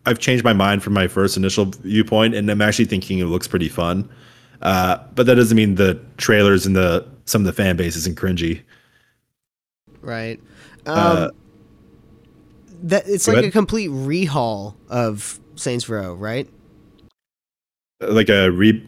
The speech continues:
Speaker 1: I think it's a reboot. I don't, so I,
Speaker 2: Okay.
Speaker 1: I, it's either one of two things. Either they're somehow gonna connect it to the universe of the original Saints Row, A K A, like, Johnny Gat and all of them,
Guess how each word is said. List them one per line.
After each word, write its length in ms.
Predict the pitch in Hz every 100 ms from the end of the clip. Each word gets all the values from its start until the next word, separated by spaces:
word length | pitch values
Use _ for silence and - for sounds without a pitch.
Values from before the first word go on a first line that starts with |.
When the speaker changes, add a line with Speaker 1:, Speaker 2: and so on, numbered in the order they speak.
| -
Speaker 1:
I 100 | 131
think 180 | 135 196
it's 140 | 208
a 20 |
reboot. 600 | 104 101 78 73 - - - _ -
I 100 | 117
don't, 420 | 139 160 - -
so 160 | - 127
I, 80 | 131
Speaker 2:
Okay. 160 | 127 - _ _ _ _ _ _ _ -
Speaker 1:
I, 220 | 131 143 -
it's 160 | 143
either 540 | 165 180 185 180 165 151 135
one 140 | 143
of 80 | 139
two 140 | -
things. 500 | 117 110 87 85 -
Either 440 | 123 120 120 113 110
they're 160 | 110
somehow 420 | 107 135 135 139
gonna 240 | 139 147 135
connect 420 | 131 117 110 110
it 240 | 110 - -
to 240 | 110 107
the 380 | 92 95 90 87
universe 560 | 85 107 101 104 101 -
of 180 | - 92
the 100 | 95
original 320 | 104 110 104
Saints 320 | 95 98 87
Row, 400 | 85 80 82 95 104 -
A 100 | 101
K 220 | 107 104
A, 40 | 95
like, 160 | 90 85
Johnny 320 | 104 98 95
Gat 420 | 87 90 90 -
and 80 | 90
all 140 | 87
of 80 | 82
them, 320 | 87 85 87